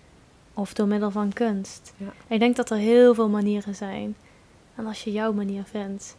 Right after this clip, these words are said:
Speaker 1: en je
Speaker 2: Mhm.
Speaker 1: ervaart het echt, dan ja, het, het verandert gewoon op, eh,
Speaker 2: Mm.
Speaker 1: je manier van leven. Het verandert echt die, die blik. Wat jij hebt ervaren in India,
Speaker 2: Ja.
Speaker 1: zelfs dat je het er nu nog over hebt, het
Speaker 2: Ja.
Speaker 1: heeft je veranderd.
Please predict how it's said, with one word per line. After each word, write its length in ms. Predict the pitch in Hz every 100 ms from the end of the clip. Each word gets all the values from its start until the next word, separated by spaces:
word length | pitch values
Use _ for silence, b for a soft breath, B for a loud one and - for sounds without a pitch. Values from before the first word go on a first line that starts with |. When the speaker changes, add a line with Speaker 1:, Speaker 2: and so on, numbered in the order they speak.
| - - - - - - - - _ - - - -
Speaker 1:
en 160 | 214 208
je 60 |
Speaker 2:
Mhm. 100 | 202
Speaker 1:
ervaart 360 | 196 202 208 202
het 160 | 208 -
echt, 320 | 208 202 -
dan 220 | 202 202 - - - - _ - - _ -
ja, 100 | B B - 208
het, 220 | 220 -
het 200 | - -
verandert 540 | - 190 220 254 247 -
gewoon 180 | 220
op, 140 | 226 - - - -
eh, 160 | - 214
Speaker 2:
Mm. 320 | 208 202 214
Speaker 1:
je 200 | - 226
manier 400 | 202 202 214 220
van 220 | 214 185
leven. 300 | 190 196 190
Het 120 | 185
verandert 400 | - 190 214 220
echt 200 | - -
die, 240 | - 190 196
die 180 | - 196 -
blik. 320 | 202 190 -
Wat 160 | 202
jij 100 | 220
hebt 160 | 233 233
ervaren 440 | 208 196 214 214
in 100 | 202
India, 500 | - 220 226 226 233 254 B B
Speaker 2:
Ja. 260 | 214 208 - - -
Speaker 1:
zelfs 300 | - 214 214
dat 140 | 226
je 80 | 220
het 200 | 202 202
er 60 | 208
nu 100 | 214
nog 160 | 220 226
over 260 | 208 202
hebt, 380 | 196 214 - - -
het 120 | - - - - - - - 208
Speaker 2:
Ja. 80 | 190
Speaker 1:
heeft 260 | 226 226
je 100 | -
veranderd. 800 | 190 196 208 214 196 - - -